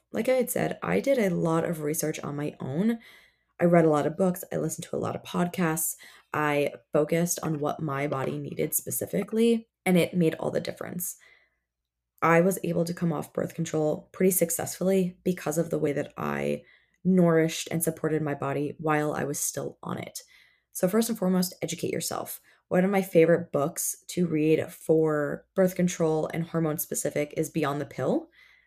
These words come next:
by Jolene Brighten. She is great. She's very informative. She has even a little, like, quiz that you can do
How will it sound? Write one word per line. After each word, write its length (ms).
by 140
Jolene 400
Brighten. 480
She 240
is 100
great. 540
She's 240
very 400
informative. 720
She 120
has 140
even 200
a 80
little, 300
like, 220
quiz 380
that 160
you 80
can 200
do 420